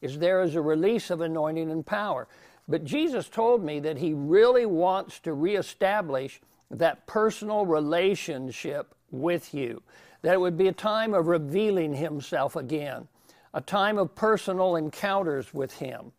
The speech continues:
a time of awareness of his presence upon you, within you, around you. It's a feeling, an awareness of complete love, acceptance, and value in him. So those things he's doing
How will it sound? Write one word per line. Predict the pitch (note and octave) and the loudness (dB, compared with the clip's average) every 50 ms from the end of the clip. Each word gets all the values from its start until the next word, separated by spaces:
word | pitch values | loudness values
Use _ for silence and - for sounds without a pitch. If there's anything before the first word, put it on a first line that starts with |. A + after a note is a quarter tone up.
| _ _ _ _ _ - | _ _ _ _ _ -10
a | - C#3 | -10 -6
time | - G3 G3+ G3 G#3+ A3+ A3 | -2 0 2 2 2 2 4
of | G#3 F#3 E3 | 4 4 4
awareness | F3+ D#3+ D#3 D3 D#3+ F3+ F#3+ G#3+ A3 A3 G#3 F3+ D3 C#3+ - - - - - | 2 0 2 2 2 2 2 2 2 2 0 0 -2 -4 -6 -10 -8 0 2
of | F3+ D#3+ C3+ | 2 2 2
his | D#3+ E3 C#3+ - | 0 -4 -4 -6
presence | - - - - - F3+ F#3 G3 G3+ E3 C3+ B2 A#2 A#2 - - - - _ - | -10 -16 -10 -4 0 2 4 4 2 2 -2 -8 -12 -14 -18 -20 -20 -12 _ -6
upon | E3+ E3 - F#3+ F3+ F#3 F#3+ F#3 F3+ E3 | -6 -4 0 0 2 2 2 0 0 -2
you, | C#3+ C3+ C3 | -2 -4 -4
within | C3 D3 D#3+ - - E3 F#3 F#3+ G3 F#3+ | -4 -2 -2 -2 -2 -4 -4 -2 -2 -2
you, | F3 D#3 C#3 A#2+ C#3 - - | -2 -2 -2 -4 -6 -6 -4
around | D3+ C#3+ C#3+ D3+ D3+ D#3+ E3+ F3 F3+ F3 F3+ F3 C3 - | -4 -2 0 0 0 2 2 0 0 0 -2 -4 -6 -8
you. | - B2+ A2+ A2 G2+ - _ _ _ _ _ _ _ _ _ _ _ _ _ _ _ _ _ _ _ _ _ _ _ _ _ _ _ | -8 -10 -10 -10 -12 -18 _ _ _ _ _ _ _ _ _ _ _ _ _ _ _ _ _ _ _ _ _ _ _ _ _ _ _
It's | - - D3+ D3 - - - - - | -4 -4 -4 -4 -4 -8 -12 -4 0
a | G3+ G3 F#3 E3+ C#3+ | 2 4 4 4 2
feeling, | - - - - B3 C4 B3+ B3+ A#3 G#3 D#3 C#3 C3 A#2+ B2+ B2+ - - - | 0 -6 -8 -4 -2 -2 0 0 0 0 -2 -2 -6 -10 -12 -14 -14 -6 -4
an | F3+ F3+ | -2 0
awareness | F3+ F3 F3 F#3+ G#3 A3 A3+ A3+ G#3+ F#3 E3 - - - _ | 2 2 4 4 4 2 2 0 0 -2 -2 -4 -6 -6 _
of | - F3+ E3 D#3 C#3 - | 4 4 4 4 2 -2
complete | - F#3 D#3+ - F3 G#3 G3 - - | -4 -4 -4 -2 -2 -2 -2 -2 0
love, | D#3 F#3 G3 G3+ G#3 F3+ | 2 4 4 4 4 2
acceptance, | F3+ - - - - G3+ F#3 - - F#3+ F3+ E3 - - | 0 -4 -6 -4 -2 0 0 0 -2 -4 -4 -4 -4 -6
and | D#3 C3+ C#3 C3 | -6 -6 -8 -6
value | B2 D3+ E3 E3+ E3+ E3+ E3+ E3 D#3 C#3+ C3 A#2 A#2+ - - _ | -6 -4 -4 -2 0 0 0 0 -2 -2 -6 -8 -10 -12 -12 _
in | - E3+ E3 D#3+ D#3 | -4 -4 -2 -2 -2
him. | C#3 B2+ E3 E3+ D#3 C#3 B2 A2 - - - _ _ _ - _ _ _ _ _ _ | -4 -4 -4 -4 -2 -4 -4 -8 -10 -16 -20 _ _ _ -20 _ _ _ _ _ _
So | - - F3+ D#3+ D#3+ | -2 2 2 4 4
those | D3+ C3+ F3 G3+ B3 C#4+ - | 4 6 6 6 6 4 0
things | - C4 A#3 A#3+ A#3+ A3+ D#3+ | -2 -4 -2 0 0 0 0
he's | G3+ G3 F#3 D#3+ | -2 -2 -2 0
doing | D#3 F#3 G3 G3 F#3+ F#3+ F#3 F#3 F3+ | 2 2 2 4 2 0 -2 -4 -6